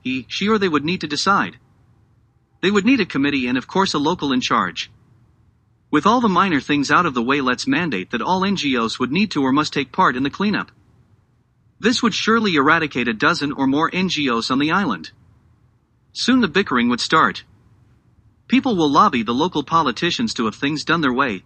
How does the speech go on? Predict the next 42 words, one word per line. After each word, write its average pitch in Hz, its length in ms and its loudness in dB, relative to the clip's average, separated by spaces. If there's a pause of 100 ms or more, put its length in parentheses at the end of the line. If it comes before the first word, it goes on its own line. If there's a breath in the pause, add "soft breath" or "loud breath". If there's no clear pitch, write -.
and 135 100 -2
not 175 200 0
the 175 120 -2
other. 165 280 -2 (1000)
Politicians 202 640 2
that 120 100 -2
had 139 140 -2
their 127 120 2
wheels 143 300 0
greased 160 360 -2
would 120 120 -4
stand 170 340 -2
up 113 140 -2
and 120 120 0
go 143 140 0
against 127 320 -2
the 123 60 -6
plans 147 400 -2
that 120 80 -2
have 117 100 -2
been 123 140 0
outlined. 120 500 -4 (1080)
Some 247 300 2
will 165 120 2
line 165 200 4
up 170 140 0
to 139 100 -2
get 143 160 -2
the 131 60 -2
business 131 420 0
of 123 120 -4
hauling 156 300 2
trash, 131 400 0
and 113 120 0
further 175 280 0
greasing 139 420 0
of 117 100 -4
the 110 80 0
wheels 110 360 0
would 131 140 -2
take 175 220 -4
place. 196 400 -2